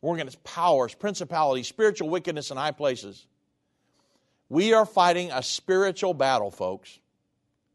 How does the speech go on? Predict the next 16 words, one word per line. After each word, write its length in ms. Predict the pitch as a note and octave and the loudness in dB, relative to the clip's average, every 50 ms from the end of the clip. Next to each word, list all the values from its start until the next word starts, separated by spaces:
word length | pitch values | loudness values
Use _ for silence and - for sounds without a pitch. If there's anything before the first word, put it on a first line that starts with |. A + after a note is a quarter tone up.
| _ _ _ _ _ _ _ _ _ _ _ _ _ _ _ _ _ _ _ _ - | _ _ _ _ _ _ _ _ _ _ _ _ _ _ _ _ _ _ _ _ -4
And, 240 | - F3+ F3+ E3 D#3 - | 2 2 2 2 2 -2
you 80 | G3 G#3 | 0 4
know, 100 | G#3 F3 | 4 4
the 100 | D#3 D#3 | 4 4
big 160 | F3+ F#3 E3 | 2 0 0
question 380 | - - G3 F3+ - - F3 | 2 0 0 0 0 -4 -6
is, 180 | F#3 D#3+ A2+ - | -6 -6 -6 -6
can 220 | - - E3+ E3+ | -6 -4 -4 -4
America 420 | F3+ F3+ F#3 G3 G3+ G3 - G3 F#3+ | -2 -2 0 0 0 -2 0 -2 -2
regra-, 440 | E3 F3 E3+ D3 B2+ C#3+ D3+ D#3 - | 0 -2 -4 -4 -4 -6 -6 -6 -6
regain 540 | C#3+ D3 E3 F3 D3+ C#3+ D#3+ D#3 E3 D#3+ C#3+ | -2 -2 -2 -2 -2 -4 -4 -4 -4 -6 -8
her 140 | C3 D#3+ D#3 | -6 -8 -8
greatness? 520 | C3+ B2+ F3 G#3+ G3 - A#2+ G2+ - - - | -2 0 0 0 0 -2 -12 -16 -16 -12 -4
Absolutely 640 | C#3+ G3+ B3+ A#3+ - C4 A#3 A#3 C4+ F#4 G#4 E4+ | -2 -2 -2 -2 -4 -4 -2 -2 -2 -2 -2 -4
we 140 | F3+ C#3 A#2+ | -6 -6 -8
can. 360 | F#2+ - B2 G#2+ G2 G2 F#2+ | -8 -8 -10 -10 -10 -12 -18